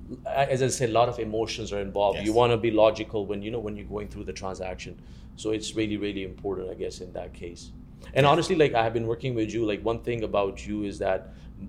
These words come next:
Speaker 1: mo-, all of my clients really love the service that you, you have offered. You're always available. I feel like it's really important to be available, you know, f-, for the clients because, look, they're going through, it's a big deal for them.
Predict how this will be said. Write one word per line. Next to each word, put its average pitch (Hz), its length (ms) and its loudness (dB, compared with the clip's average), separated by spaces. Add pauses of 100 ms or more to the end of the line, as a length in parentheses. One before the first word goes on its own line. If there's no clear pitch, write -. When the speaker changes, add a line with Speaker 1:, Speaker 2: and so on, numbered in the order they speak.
(140)
Speaker 1:
mo-, 135 300 8
all 147 180 10
of 147 60 10
my 127 120 6
clients 113 520 -2
really 110 220 0
love 104 220 0
the 98 80 -6
service 104 340 -4
that 107 100 -12
you, 95 260 -10
you 98 140 -8
have 95 140 -6
offered. 98 420 -2 (300)
You're 95 200 -4
always 107 400 2
available. 101 420 0
I 107 80 2
feel 120 160 -4
like 113 160 0
it's - 160 -10
really 113 180 -4
important 104 520 -6
to 104 160 -10
be 104 240 -6
available, 98 500 -4 (140)
you 98 100 -10
know, 98 180 -6
f-, - 120 -16 (100)
for 95 80 -10
the 92 140 -6
clients 98 340 -6
because, 104 320 -2
look, 117 180 2 (300)
they're 135 220 8
going 127 320 6
through, 123 160 -4
it's 120 180 -4
a 113 60 -4
big 123 260 2
deal 117 220 0
for 104 160 -6
them. 101 220 -4